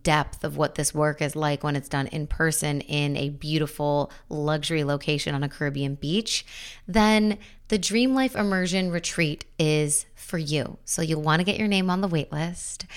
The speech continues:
or stay tuned and pay attention to my social media so that you know when spots are able to book and when they're open for the public. We do have a hundred and fifty people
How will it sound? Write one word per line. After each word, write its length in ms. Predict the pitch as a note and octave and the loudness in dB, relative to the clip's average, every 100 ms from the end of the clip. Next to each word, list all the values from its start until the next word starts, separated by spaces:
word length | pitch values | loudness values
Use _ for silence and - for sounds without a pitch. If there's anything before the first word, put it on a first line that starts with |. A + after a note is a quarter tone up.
| - - | -14 -4
or 360 | F#3 F3 E3+ D#3+ | 2 4 6 4
stay 340 | D3+ - F3 | 0 2 2
tuned 360 | F#3 F#3 F3+ E3+ | 4 2 2 2
and 100 | D#3+ | 2
pay 160 | F3 F3+ | 2 4
attention 360 | E3+ E3 E3 | 2 0 0
to 60 | E3 | 2
my 120 | D#3+ | 2
social 320 | - D#3+ E3 | 2 0 0
media 480 | D#3+ D3+ D#3 D3+ D#3 - - | 0 2 2 2 2 -4 -14
so 140 | - D#3+ | -6 -2
that 140 | D#3+ | 0
you 120 | E3 | 2
know 280 | D3+ D#3 D#3 | 2 4 4
when 440 | D3+ D#3 D3+ D3+ D3 | 2 0 0 0 -2
spots 400 | - C#3 C#3+ D#3 | -2 -2 -2 -2
are 80 | |
able 320 | - D3+ D3+ D3+ | -2 -2 -2 -2
to 100 | D3+ | -2
book 320 | D3 D#3+ E3+ | 2 2 0
and 140 | D3+ | -2
when 120 | C#3+ | 0
they're 180 | C#3+ - | -2 0
open 300 | D3 - D3+ | -2 0 -4
for 140 | C#3+ C#3+ | -2 -4
the 80 | |
public. 540 | - - D#3+ F#3+ B3 - - - - - F3+ | -4 -2 4 4 4 -2 -16 -16 -16 -10 -2
We 140 | F3 | 0
do 160 | G3 G#3 | 4 4
have 160 | G3+ | 4
a 60 | F#3 | 4
hundred 300 | F#3 F3 F3 | 4 4 4
and 140 | E3+ | 2
fifty 260 | E3+ - D#3+ | 0 0 0
people 640 | - D3+ D#3+ D#3 D#3 | 0 0 4 4 4